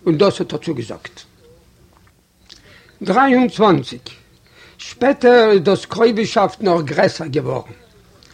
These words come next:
אז נוזקס יורשים האבן נאך דער פטירה געוואלט מבטל זיין דעם אקט, וואס נוזקה האט געגעבן דעם צווייטן ווייב אויף דער נחלה און איינגעפירט דער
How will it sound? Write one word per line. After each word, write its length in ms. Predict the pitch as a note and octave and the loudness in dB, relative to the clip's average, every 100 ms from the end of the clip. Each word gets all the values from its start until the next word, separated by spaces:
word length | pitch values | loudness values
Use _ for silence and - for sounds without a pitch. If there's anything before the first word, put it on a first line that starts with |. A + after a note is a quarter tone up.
| - - - | -20 -20 -10
אז 220 | E3 C#3 | -8 -6
נוזקס 520 | E3 A#3 B3+ - A3+ - | -2 -2 -2 -6 -6 -2
יורשים 640 | G3 A3+ A#3+ - F#3+ E3+ | 0 2 0 2 2 2
האבן 220 | D#3+ D#3+ | 2 2
נאך 160 | F3+ G#3+ | 2 0
דער 100 | F3+ F3+ | 0 -4
פטירה 420 | - - G#3+ A3 | -6 -6 0 2
געוואלט 400 | G3+ E3+ F#3+ F3 | 2 2 0 0
מבטל 460 | G3+ D#3+ F3 - A#3 | 0 0 0 -2 -4
זיין 220 | F#3 G3+ | -2 -2
דעם 200 | E3 D3+ | -2 -4
אקט, 480 | D3+ E3+ - - - - - - - | -4 -4 -4 -10 -20 -20 -20 -20 -6
וואס 180 | D#3+ - | -6 -2
נוזקה 360 | F#3+ A3 - A3 | 0 -2 -2 -4
האט 80 | F#3 | 0
געגעבן 500 | F3 D3 F#3+ F#3 G3 | 0 2 0 -2 -2
דעם 180 | F3+ | -2
צווייטן 500 | C#3+ - F3+ G#3 F#3+ | -4 -2 -2 -2 -4
ווייב 280 | D#3 F3 F#3+ F#3 | -2 0 0 -2
אויף 120 | E3 | -4
דער 120 | D3 | -4
נחלה 460 | D3+ D3+ D3 - E3 E3 - _ - - - - - | -4 -4 -6 0 2 2 -4 _ -20 -20 -20 -12 -2
און 180 | E3 | 0
איינגעפירט 480 | F#3 B3 G#3+ - G3+ | 2 0 0 -2 0
דער 100 | F#3+ | -2